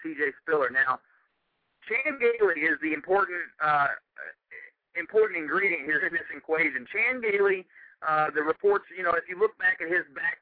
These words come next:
history, he doesn't do running back by committee, Mike. So dating all the way back to ninety-eight with Emmitt Smith, obviously, that's not kinda fair, right? Ninety-eight, ninety-nine, he had Emmitt Smith, Chris Warren on the bench, Sherman Williams,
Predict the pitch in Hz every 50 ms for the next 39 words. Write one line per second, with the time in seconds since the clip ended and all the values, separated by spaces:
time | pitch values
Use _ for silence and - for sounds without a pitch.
0 | _ - 151 - - - - - 147 143 139 135 156 165 160 - - - 196 196
1 | - 220 226 220 - 156 143 185 214 220 214 180 160 165 165 170 165 160 160 151
2 | 151 - 151 - - 143 - 135 143 170 190 185 147 120 120 120 120 127 - -
3 | - - - - - - - _ _ _ _ - - _ - - - - - -
4 | 165 - - _ _ 196 196 202 208 196 185 190 220 226 214 214 220 214 196 165
5 | - 185 - - 180 160 160 170 185 185 185 180 175 175 185 185 175 - 139 139
6 | - - 160 160 165 147 - - - 170 170 160 143 143 143 131 131 131 135 131
7 | - 139 135 135 143 143 - - 151 147 - - - 147 135 123 - - 156 156
8 | 143 120 117 123 127 131 135 131 135 143 143 139 143 143 135 131 139 139 135 131
9 | 131 139 143 139 135 131 127 127 127 127 135 131 - - - 139 135 135 139 139
10 | - - - 160 151 - - 131 139 143 143 147 139 139 139 139 139 131 135 139
11 | 139 139 135 - - 160 156 147 139 131 131 139 139 139 139 135 135 135